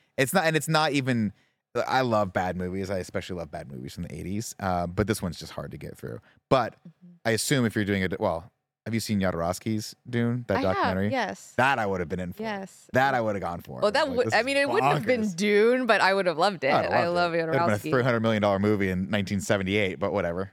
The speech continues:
Speaker 2: You know, there is a Jodorowsky cre-, connection to Akira.
Speaker 1: In what way?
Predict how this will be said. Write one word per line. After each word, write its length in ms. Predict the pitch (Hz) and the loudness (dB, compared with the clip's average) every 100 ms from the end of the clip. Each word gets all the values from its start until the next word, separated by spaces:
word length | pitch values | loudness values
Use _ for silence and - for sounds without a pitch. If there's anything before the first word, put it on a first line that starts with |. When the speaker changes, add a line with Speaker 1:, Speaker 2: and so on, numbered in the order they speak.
| 214 | -2
Speaker 2:
You 100 | 220 | 0
know, 140 | 214 | 0
there 300 | 180 208 220 | -2 0 0
is 260 | - 208 196 | 2 0 0
a 60 | 185 | -2
Jodorowsky 600 | 175 170 151 160 - 170 | 0 0 0 0 -4 -8
cre-, 160 | 175 165 - _ _ _ | -6 -8 -10 _ _ _
connection 680 | 185 170 165 185 180 185 180 | -4 -2 -2 -4 -6 -6 -10
to 460 | - 160 151 151 - | -10 -8 -6 -8 -10
Akira. 640 | 165 - 147 131 165 226 233 _ _ _ _ _ - | -12 -8 -6 -4 -4 -6 -12 _ _ _ _ _ -8
Speaker 1:
In 140 | 90 | -6
what 160 | 80 76 | -6 -6
way? 300 | 90 73 | -8 -8